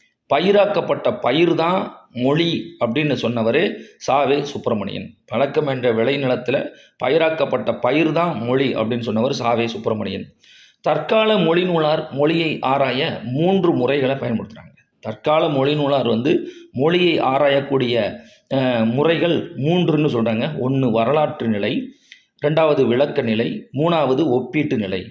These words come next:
ஒண்ணு வரலாற்று நிலை, ரெண்டாவது விளக்க நிலை, மூன்றாவது ஒப்பீட்டு நிலை. புறவடிவத்திற்கு மட்டுமே சிறப்பளிப்பவர்கள் யாருன்னா மரவிளக்க வல்லுனர்கள்.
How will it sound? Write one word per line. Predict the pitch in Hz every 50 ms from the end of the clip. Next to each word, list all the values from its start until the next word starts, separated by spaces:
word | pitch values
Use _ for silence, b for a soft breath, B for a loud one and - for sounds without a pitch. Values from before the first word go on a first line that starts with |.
| - _ _
ஒண்ணு | - 107 120 123
வரலாற்று | 113 117 120 117 135 147 151 151 151 - 139 131
நிலை, | 123 117 120 143 180 - - -
ரெண்டாவது | 123 127 131 135 139 139 139 131 120
விளக்க | 117 120 139 135 135 147 123
நிலை, | 117 113 120 147 175 226 226 -
மூன்றாவது | 127 131 143 147 147 143 131 135 127 - 131
ஒப்பீட்டு | 120 117 - - 139 139 127 110
நிலை. | 107 98 90 - - B B B B B B B B B B B _ -
புறவடிவத்திற்கு | - 190 220 233 233 226 226 233 220 220 - 214 226 202 190
மட்டுமே | 180 170 160 - 202 190 196 208 202
சிறப்பளிப்பவர்கள் | - - 170 180 - - 165 160 156 151 143 143 139 139 131 127
யாருன்னா | 123 120 120 110 110 110 131 151 254 233 - - - -
மரவிளக்க | 117 127 135 165 165 160 151 139 127 - - - -
வல்லுனர்கள். | 113 123 120 117 117 107 98 95 92 107 104 101